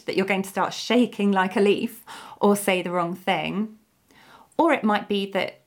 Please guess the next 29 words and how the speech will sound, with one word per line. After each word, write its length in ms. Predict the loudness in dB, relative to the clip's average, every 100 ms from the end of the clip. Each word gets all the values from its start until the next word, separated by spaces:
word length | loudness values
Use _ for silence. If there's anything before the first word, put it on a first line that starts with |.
| 0
you're 100 | 2
not 120 | 2
confident 520 | 0 -2 -2 -2 -2
about 200 | -2 -4
handling 460 | -2 -2 -2 -6 -6
a 100 | -8
tricky 420 | -8 -6 -2 -2
colleague 380 | 0 0 0 -2
at 140 | -2
work, 420 | 2 2 0 -6 -16 -20 -20 -20 _
and 140 | 4 4
that 240 | 4 0
difficult 420 | 0 0 0 -2
colleague 400 | 0 0 0 -4
could 160 | -10 -4
be 220 | -4 -2
anybody. 640 | -6 -6 -8 -10 -8 -10 -12 -20 -20 -8 -2
It 140 | -2
could 100 | -2
be 120 | -4
someone 340 | -2 -2 -2 -6
from 160 | -6
another 240 | -4 -4 -8
team, 760 | -10 0 2 4 2 -2 -2 -2
it 120 | 2
might 200 | 2 0
be 60 |
your 180 | -4 -6
boss, 640 | -4 0 2 0 -2 -14